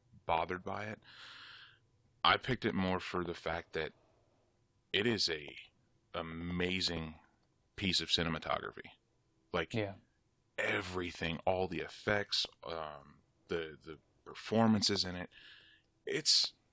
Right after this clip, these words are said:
Speaker 1: there are some things in it that are pretty intense. Like, and you, you can get pretty scared by it. I don't hold it against anybody who says, "Well, this is one of the scariest movies I've ever seen."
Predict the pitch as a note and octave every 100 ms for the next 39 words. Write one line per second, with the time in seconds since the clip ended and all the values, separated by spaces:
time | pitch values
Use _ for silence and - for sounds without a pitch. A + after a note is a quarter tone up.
0 | - A2 C3 A#2+ A2+ A2+ G2 E2+ F#2+ F#2+
1 | F2 F#2+ E2 E2 D2 - - F#2+ D#2+ D2+
2 | F#2 D#2+ - - D#2+ A#2 C3 - _ _
3 | - - - - F#2 - - F2 _ _
4 | _ _ - - F#2 G2+ - D3 G2 E2+
5 | D2 - E2+ G#2 G3 _ _ _ _ _
6 | - F#2+ F2+ - F#2+ F#2+ F2+ F2+ F2 F2+
7 | F#2 F2+ F2 E2+ - D#2 D#2 F2+ F#2+ F#2
8 | F#2 E2 - F2 F2 F2+ E2 E2 D#2+ E2
9 | - -